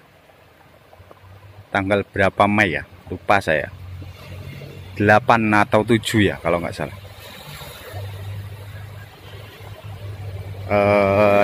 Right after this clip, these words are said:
nengokin bibit, stok bibit di lapak kami ya, wong, yang di pinggir jalan raya tuh ya.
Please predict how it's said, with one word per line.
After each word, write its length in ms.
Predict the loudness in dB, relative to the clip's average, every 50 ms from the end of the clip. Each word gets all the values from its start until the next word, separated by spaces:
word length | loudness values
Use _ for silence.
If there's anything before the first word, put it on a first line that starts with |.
| 6 4
nengokin 880 | 4 4 6 6 4 4 6 6 6 6 6 6 4 2 0 -2 -4 -6 -8 -10 -12 -14 -8 -2
bibit, 560 | 0 0 0 -2 -2 2 6 6 6 6 2 -6 -16 -12
stok 480 | -10 -10 -8 -2 0 0 0 0 -2 -2
bibit 320 | -2 0 6 6 6 6 6 2 -14 -16 -16 -4
di 320 | 0 4 4 4 4 2 -2 -6 -10 -14 -18 -18 -18 -16 -14 -14 -14 -14 -14 -6 -4
lapak 240 | -4 0 4 2 2 2 0 -8 -10 -10 -8 -8 -6 -6 -4 0
kami 320 | 2 2 2 4 4 4 4
ya, 80 | 2
wong, 240 | 2 -2 -6 -8 -6
yang 160 | -6 -6 -6
di 80 | -6 -4
pinggir 320 | -2 -2 0 0 -2 -2
jalan 320 | 0 2 4 4 4 4 4
raya 240 | 2 2 2 2
tuh 160 | 0 -2 -4 -6
ya. 160 | -6 -6